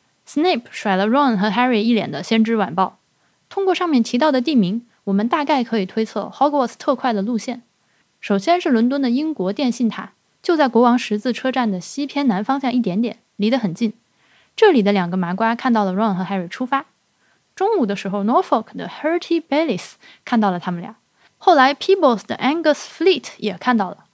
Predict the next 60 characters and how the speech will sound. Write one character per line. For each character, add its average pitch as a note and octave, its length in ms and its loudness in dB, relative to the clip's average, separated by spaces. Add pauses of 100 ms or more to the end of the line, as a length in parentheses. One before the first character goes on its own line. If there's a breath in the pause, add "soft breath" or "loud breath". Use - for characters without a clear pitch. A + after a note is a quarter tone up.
(320 soft breath)
说 F4 160 -2
明 D4+ 160 0
霍 D#4 140 0
格 C4+ 80 2
沃 C#4 80 6
茨 B3 100 -4
特 B3 180 0
快 A#3 220 0
是 B3+ 100 -4
从 G#3 220 0
伦 F#3+ 160 0
敦 D4+ 160 -2
出 - 140 -12
发 D4+ 160 -2
之 D4 100 -12
后， - 220 -2 (120 soft breath)
先 F4 160 -6
向 C4 200 0
东 F#4 200 -2
北 A#3+ 140 -2
方 G#3 180 -2
向 G3 200 -2
进 G3 180 -2
发， F#3+ 220 -8 (300 soft breath)
然 G#3+ 220 2
后 D4 260 6
沿 G3+ 200 2
着 C4 160 2
不 A3 140 0
列 C#4 100 2
颠 C#4+ 180 0
岛 A#3 140 -4
的 F3+ 100 -6
形 F#3 240 -4
状 A#3+ 220 2
向 A#3+ 180 0
西 - 200 -6
北 F#3+ 160 0
方 F#3 160 -4
向 F#3 180 -4
一 G3 80 -2
直 F3+ 140 -6
开， F3+ 260 -6 (340 soft breath)
总 F#3 220 0
的 A3 80 -2
方 F4 160 0
向 F4+ 140 0
是 C4+ 80 0
向 A#3 200 0
北 F#3 220 -6
的， - 100 -14 (220)
但 G#3+ 160 0
是 F#3 300 -4
有 E3 160 -8
这 G#3 120 -4
样 F3+ 120 -4
一 F3+ 40 -6
个 G3 80 -4
折 F3 240 -6
线。 B3 220 -4